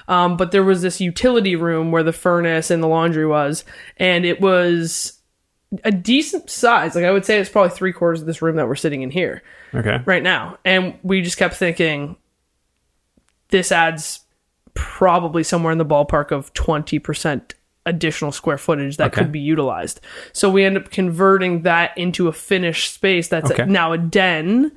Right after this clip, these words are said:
Speaker 1: um, that I think the tenant's using m-, more so as an office. And we added
Speaker 2: Right.
Speaker 1: sliding doors with laundry and whatever. So it, you know, we were able to add twenty percent more square footage. And then the, the actual rents from that one,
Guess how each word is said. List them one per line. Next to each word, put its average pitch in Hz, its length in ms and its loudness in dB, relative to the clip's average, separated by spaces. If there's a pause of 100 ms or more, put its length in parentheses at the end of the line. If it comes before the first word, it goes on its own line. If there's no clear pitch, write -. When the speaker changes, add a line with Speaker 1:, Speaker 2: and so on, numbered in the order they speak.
(360)
Speaker 1:
um, 170 800 2
that 170 480 0 (100)
I 175 100 -2
think 180 340 -2
the 185 80 2
tenant's 170 340 -4
using 170 240 0
m-, 175 280 2
more 180 240 4
so 170 140 0
as 160 100 0
an 160 80 0
office. 160 640 0 (300)
And 165 100 0
we 170 80 4
added 160 140 2
Speaker 2:
Right. 165 100 -4
Speaker 1:
sliding 156 300 0
doors 156 260 -2
with 151 140 -6
laundry 214 380 4
and 190 80 0
whatever. 160 240 0
So 190 180 2
it, 170 300 -2 (120)
you 190 80 0
know, 156 140 -2
we 165 240 0
were 180 120 2
able 180 220 2
to 165 80 0
add 151 220 -2
twenty 156 240 -8
percent 156 320 -4
more 147 160 -4
square 151 220 -4
footage. 180 400 2
And 185 200 -2
then 175 180 0
the, 170 280 0
the 175 380 -2
actual 175 360 0
rents 170 300 -2
from 165 160 -2
that 156 220 -2
one, 160 240 -2